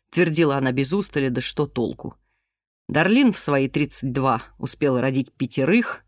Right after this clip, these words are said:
сменила больше мужей, чем Элизабет Тейлор, и ни один не раскошеливался на алименты.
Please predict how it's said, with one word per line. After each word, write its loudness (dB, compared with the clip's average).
сменила 4
больше 2
мужей, 2
чем 0
Элизабет 0
Тейлор, 2
и 4
ни 8
один 6
не 4
раскошеливался -2
на 0
алименты. -2